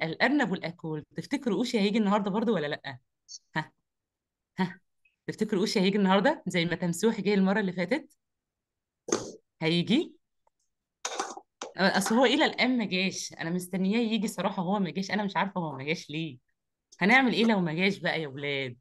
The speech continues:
مش عارفة هنعمل إيه. لا تقلقي يا معلمة نهى،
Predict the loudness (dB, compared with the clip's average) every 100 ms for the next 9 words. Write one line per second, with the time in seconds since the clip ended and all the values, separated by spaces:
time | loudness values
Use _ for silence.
0 | _ _ _ _ _ _ _ _ _ -20
1 | _ -20 _ 0 2 2 2 2 2 0
2 | 0 -6 -8 -14 _ _ _ _ _ _
3 | _ -10 -4 0 4 8 10 8 4 4
4 | 4 2 2 -2 0 0 0 -2 -4 0
5 | 2 4 4 2 0 -2 -4 -2 -4 -6
6 | -10